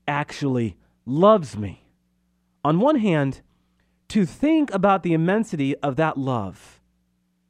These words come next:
yes, can be overwhelming. It is so unimaginable. And yet, on the other hand, to contemplate the cross is to internalize the awesomeness of being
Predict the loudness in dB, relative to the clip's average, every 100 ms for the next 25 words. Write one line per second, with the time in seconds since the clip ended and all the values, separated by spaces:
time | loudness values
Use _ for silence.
0 | _ -6 -4 -4 -8 -6 -4 -2 -2 -2
1 | -2 -2 -4 -8 -14 _ _ _ _ _
2 | _ _ -8 -2 -2 -2 -2 0 0 -2
3 | -8 _ _ _ _ _ _ -4 0 2
4 | 2 2 0 -2 -6 -6 -4 -2 0 0
5 | 0 -4 -10 _ _ _ _ -2 0 2
6 | -2 0 2 2 0 -6 -10 -16 -20 _
7 | _ _ _ _ _ -2 -2 -2 -2 0
8 | 0 -2 -2 -4 -2 -6 -2 0 2 0
9 | -4 -12 -20 _ _ _ _ _ _ -4
10 | -2 -2 -2 -2 0 0 -2 -8 -4 -2
11 | 0 2 0 -2 -6 -12 -20 -20 _ _
12 | _ -4 -2 -2 0 2 2 2 2 4
13 | 2 -2 -20 -16 0 0 2 4 4 4
14 | 2